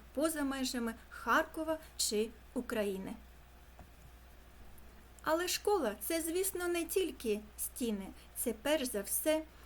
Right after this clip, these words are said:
неймовірна атмосфера творчості, добра, краси, яку створюють всі разом педагоги, учні,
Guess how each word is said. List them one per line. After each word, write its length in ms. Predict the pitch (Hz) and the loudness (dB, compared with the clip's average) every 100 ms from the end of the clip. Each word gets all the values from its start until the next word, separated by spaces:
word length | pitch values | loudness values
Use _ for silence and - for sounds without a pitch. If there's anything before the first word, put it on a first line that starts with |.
| - | -4
неймовірна 840 | 247 269 294 285 277 294 381 339 320 | 4 6 6 4 4 4 4 4 2
атмосфера 720 | 294 285 269 269 - 294 285 | 0 2 0 0 2 2 2
творчості, 800 | 262 - 240 240 240 - - - 208 | 0 2 6 6 2 -10 -10 -10 -4
добра, 500 | 214 208 233 240 202 | -2 2 4 4 4
краси, 540 | - 247 - - 262 - - - | -2 0 0 2 0 0 -6 -2
яку 460 | 269 320 339 349 339 | -2 0 0 0 0
створюють 720 | - - 254 349 311 285 262 | -4 0 2 2 2 0 -2
всі 380 | - - 302 294 | -4 2 2 2
разом 460 | - 233 240 302 311 | 0 -2 2 2 4
педагоги, 760 | 294 240 226 202 262 240 214 - - - - | 4 2 2 0 2 2 0 -10 -16 -18 -4
учні, 520 | 302 302 262 - 190 | 0 2 0 -2 -4